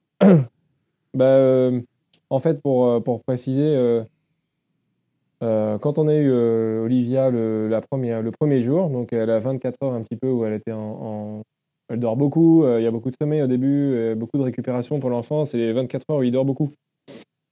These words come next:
Et à partir de la première nuit, deuxième nuit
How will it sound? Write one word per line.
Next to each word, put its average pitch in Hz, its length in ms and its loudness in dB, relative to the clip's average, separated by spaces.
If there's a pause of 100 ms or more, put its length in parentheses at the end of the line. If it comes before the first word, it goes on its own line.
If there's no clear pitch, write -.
(300)
Et 135 140 2
à 131 80 4
partir 139 340 0
de 127 720 0
la 117 120 0
première 165 340 -2
nuit, 147 220 -2
deuxième 147 340 0
nuit 165 220 -2